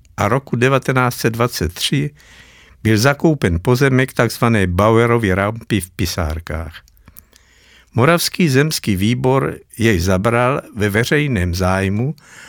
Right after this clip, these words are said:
a zakoupil za nízkou cenu od velkostatkáře a podnikatele Viktora Rytíře von Bauera, který si na sousedním pozemku bývalého cukrovaru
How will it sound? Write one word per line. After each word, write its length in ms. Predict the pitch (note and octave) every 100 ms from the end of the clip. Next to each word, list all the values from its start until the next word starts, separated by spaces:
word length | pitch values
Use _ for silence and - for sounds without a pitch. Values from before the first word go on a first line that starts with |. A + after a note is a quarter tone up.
| - -
a 120 | G2+
zakoupil 840 | G#2+ B2 C#3+ C#3 C#3+ - D3 D#3+ - -
za 180 | G#2
nízkou 540 | G2 A#2 D3+ - G#2 F#2
cenu 540 | F#2 A2 A#2 C3 D3 - _ - - _ _
od 220 | G2+ F#2
velkostatkáře 1040 | A2 C#3+ D#3+ - D3 C#3+ - D3 C#3 D3
a 120 | F#2 F2
podnikatele 960 | G2+ G#2+ G#2+ G#2 A#2 A#2 - B2 C3 D3 _ _ - _ _ - -
Viktora 760 | F#2+ B2 - C#3+ A#2 B2+ C#3+ C#3 _ - _ _ _ -
Rytíře 640 | G2 A#2+ - D3 A#2+ B2+ A2+
von 160 | F#2 D#2
Bauera, 540 | E2+ E2 F2 F#2 C3+ - _ _ _ _ _ _ _ _
který 380 | - - D3 F3
si 140 | -
na 140 | E3+ C#3
sousedním 680 | - C#3+ - F3 D3+ F2+
pozemku 560 | F2 A#2 C3+ C3+ C3+ -
bývalého 760 | G2+ A#2+ C3+ C#3+ C#3+ C#3 A#2 E2+
cukrovaru 720 | - - A#2 A2+ A2+ A2+ A#2